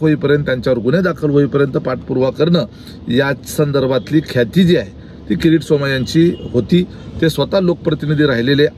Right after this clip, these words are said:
आहेत आणि एका पक्षाचे ते वरिष्ठ असे नेते आहेत. त्यामुळे सार्वजनिक जीवनामध्ये इतरांवर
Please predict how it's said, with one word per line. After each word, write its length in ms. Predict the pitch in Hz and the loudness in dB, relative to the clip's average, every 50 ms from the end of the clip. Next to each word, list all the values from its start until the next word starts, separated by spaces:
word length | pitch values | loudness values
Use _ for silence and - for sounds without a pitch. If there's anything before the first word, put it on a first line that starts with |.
| - | -6
आहेत 260 | 127 156 156 180 165 - - - - - - - - - | -2 0 2 2 2 0 -2 -10 -20 -20 -18 -14 -10 -6
आणि 220 | 139 151 160 185 | -4 -2 0 2
एका 240 | 180 151 131 - 180 | 2 2 2 0 -2
पक्षाचे 520 | - 160 151 - - 143 135 120 - 160 156 | -2 -2 -4 -2 -2 -2 -2 -2 -2 -4 -2
ते 200 | - 175 180 185 | 2 2 2 2
वरिष्ठ 420 | 165 120 110 139 214 202 - - | 2 2 2 2 2 2 0 0
असे 240 | - - - 226 190 | -2 -2 -2 -2 -2
नेते 320 | 143 131 123 156 185 147 | 0 0 0 0 2 0
आहेत. 120 | 131 107 95 - - - - - - - | 0 0 -4 -8 -12 -14 -14 -10 -6 -2
त्यामुळे 200 | - 165 196 196 | 0 2 2 2
सार्वजनिक 600 | - - - 131 127 135 147 160 151 170 208 208 | 0 -2 -4 -4 -2 0 0 2 2 4 2 2
जीवनामध्ये 840 | 160 139 151 156 156 165 170 170 160 156 147 143 170 180 190 202 - - - - | 2 2 2 4 4 4 2 2 2 2 2 2 2 2 2 2 0 -2 -4 -4
इतरांवर 640 | 131 123 123 - - - 190 185 185 190 202 208 | -4 -2 -2 0 0 2 2 2 2 2 4 4